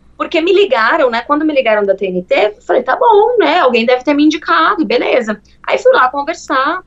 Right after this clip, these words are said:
fiz um, um tipo, um teste, né? Eles colocaram uma premiação lá na minha frente, aí eu fiz na hora, tudo errado, foi bem intenso. Aí depois, quando eu terminei, né, saí do estúdio, eu falei, "É, da onde? Alguém me indicou? Como é que foi?" Daí a, uma das pessoas falou,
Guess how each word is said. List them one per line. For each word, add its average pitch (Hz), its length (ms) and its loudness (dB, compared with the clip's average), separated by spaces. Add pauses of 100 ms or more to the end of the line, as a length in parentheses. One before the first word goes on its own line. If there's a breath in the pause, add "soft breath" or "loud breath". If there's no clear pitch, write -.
(180)
fiz 247 360 -10
um, 240 360 0
um 208 100 2
tipo, 240 300 0
um 233 80 2
teste, 240 480 0
né? 214 140 0
Eles 254 120 -2
colocaram 202 400 0
uma 202 100 2
premiação 196 480 0
lá 190 100 2
na 190 40 0
minha 214 160 0
frente, 240 340 0
aí 185 140 4
eu 202 80 2
fiz 226 340 -8
na 196 200 0
hora, 202 320 2
tudo 208 160 -2
errado, 226 580 0
foi 202 100 -14 (380)
bem 247 200 -8
intenso. 240 600 -8 (640 loud breath)
Aí 339 240 2
depois, 370 580 0 (180)
quando 320 160 -6
eu 320 80 -12
terminei, 294 600 -4
né, 294 200 -2
saí 262 280 -2
do 226 60 -10
estúdio, 285 560 -2 (260 loud breath)
eu - 80 -8
falei, 415 540 0
"É, 320 240 2
da 311 240 2
onde? 370 160 -2
Alguém 302 300 0
me 453 60 2
indicou? 311 440 0
Como 330 160 -2
é 339 60 -6
que - 60 -20
foi?" 277 220 2
Daí 247 280 0
a, 247 260 0
uma 254 220 -8
das 247 160 2
pessoas - 280 -2
falou, 554 280 2